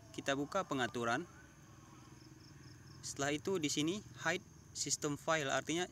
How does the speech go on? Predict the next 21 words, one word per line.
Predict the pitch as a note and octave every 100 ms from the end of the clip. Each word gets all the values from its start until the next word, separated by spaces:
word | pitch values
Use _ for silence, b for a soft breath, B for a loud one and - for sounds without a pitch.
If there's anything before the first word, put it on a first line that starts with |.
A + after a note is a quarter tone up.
| -
sembunyikan | - C#3 C#3+ D#3+ F3
file | E3 D3+ D3+
sistem. | D3+ - D3 A2 B2
Mungkin | A#2+ A#2+ B2
H | B2
P | B2+
Anda | B2 A#2
bahasa | A#2 B2+
Indonesia, | B2 A#2+ D#3
karena | - B2 A#2
saya | B2+
menggunakan | B2 B2 B2
bahasa | A#2+ B2
Inggris, | C3+ D#3
jadi | C3 C3+ E3 - B B B -
hide | C#3 D#3+ - - -
file | - - C3
system | B2+ - C#3+ D3
ini | F3+ F3 C3
jangan | D3 E3
dicentang. | D#3+ D3+ D#3+ A#2 A2